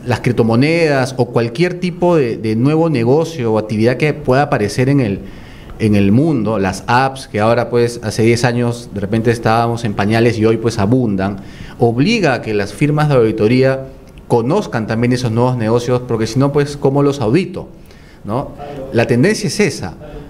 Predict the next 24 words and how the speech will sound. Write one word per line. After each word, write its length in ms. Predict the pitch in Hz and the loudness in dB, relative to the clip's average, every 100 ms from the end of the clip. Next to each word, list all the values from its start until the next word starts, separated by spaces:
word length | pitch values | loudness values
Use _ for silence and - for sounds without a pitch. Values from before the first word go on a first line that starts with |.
| - - | -18 -8
a 220 | 117 110 - | -2 0 0
empaparse, 960 | 117 113 113 165 185 - 185 190 185 - - | 0 0 0 0 -2 -6 -6 -6 -8 -8 -2
a 100 | 107 | -2
aprender 480 | - 110 123 190 | 0 -2 2 0
nuevos 240 | 175 165 156 | 2 2 2
negocios 460 | 131 135 135 147 | 4 2 2 -2
para 300 | 143 120 104 | -2 -2 0
poder 360 | 113 117 139 - - - - - - - - | 2 2 2 -2 -10 -14 -14 -16 -18 -18 -8
efectuar, 640 | 120 117 104 - 151 165 160 | -4 -2 -2 0 0 0 -2
eh, 340 | 117 110 107 117 | -2 0 -2 -2
adecuadamente 760 | 107 107 143 151 147 147 147 | 0 2 2 2 0 -2 -4
esta, 180 | 143 147 | -4 -4
estas 340 | 143 123 143 | -4 -4 0
revisiones 720 | 151 117 104 - 135 135 143 - - - - - - - - | 0 0 0 0 0 -2 -6 -10 -14 -16 -16 -16 -16 -16 -4
a 100 | 180 | -2
través 420 | 180 151 151 151 - - - - | 0 0 0 -2 -10 -20 -20 -6
de 640 | 120 117 110 107 101 98 98 - - - - - - - - - - | 0 2 4 4 2 0 -2 -10 -16 -18 -14 -10 -8 -8 -8 -10 -6
software 480 | - - 175 143 135 | -2 2 2 0 -2
de 60 | 120 | 0
auditoría, 1000 | 113 113 135 151 143 131 135 131 - 123 | 0 0 2 4 2 2 2 0 -2 -4
a 80 | |
través 360 | 120 120 131 127 | 0 2 2 4
de 340 | 135 127 - 110 | 4 2 0 0
ya 760 | 127 131 135 135 131 113 - | 0 2 0 2 0 -2 -6